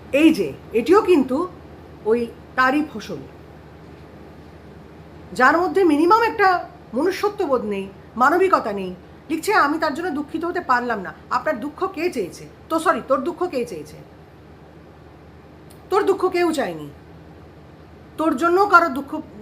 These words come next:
পাওয়ার সময় নেই, পরিষ্কার কথা। চিনে রাখুন এই মহিলাকে, এটি একটু সমাজের জঙ্গল।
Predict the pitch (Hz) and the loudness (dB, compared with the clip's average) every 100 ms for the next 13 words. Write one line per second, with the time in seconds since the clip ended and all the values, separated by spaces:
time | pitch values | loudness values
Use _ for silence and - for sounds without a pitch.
0 | 202 226 254 311 - 214 175 143 135 127 | -12 -2 0 0 -6 -8 -8 -12 -16 -20
1 | - - - 285 285 226 - 135 143 - | -20 -20 -12 -10 -8 -8 -10 -16 -20 -20
2 | - - - - - - - 311 359 370 | -20 -20 -20 -20 -20 -20 -8 -2 0 0
3 | 370 359 359 294 226 262 302 311 349 302 | 0 0 0 -2 -4 -2 0 -2 -6 -10
4 | 294 330 277 262 262 196 190 170 139 | -12 -12 -8 -8 -8 -8 -10 -10 -14